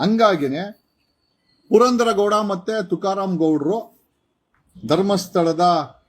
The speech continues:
ಭೀಮಾ ಹೆಣಗಳನ್ನ ಉಳ್ತಾ ಇದ್ದಂತ ವ್ಯಕ್ತಿಗಳು ನಾವು ನೋಡಿದೀವಿ ಅಂತ ಕಂಪ್ಲೇಂಟ್ ಕೊಟ್ರು ಕೂಡ,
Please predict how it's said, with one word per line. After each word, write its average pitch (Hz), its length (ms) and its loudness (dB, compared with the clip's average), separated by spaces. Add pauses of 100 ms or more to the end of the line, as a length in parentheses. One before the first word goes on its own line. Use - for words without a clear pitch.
(160)
ಭೀಮಾ 185 680 0 (140)
ಹೆಣಗಳನ್ನ 196 440 2
ಉಳ್ತಾ 180 520 4
ಇದ್ದಂತ 165 340 0
ವ್ಯಕ್ತಿಗಳು 165 1000 0 (180)
ನಾವು 165 280 2
ನೋಡಿದೀವಿ 208 540 2
ಅಂತ 190 220 0
ಕಂಪ್ಲೇಂಟ್ 185 580 0
ಕೊಟ್ರು 185 300 4
ಕೂಡ, 160 220 0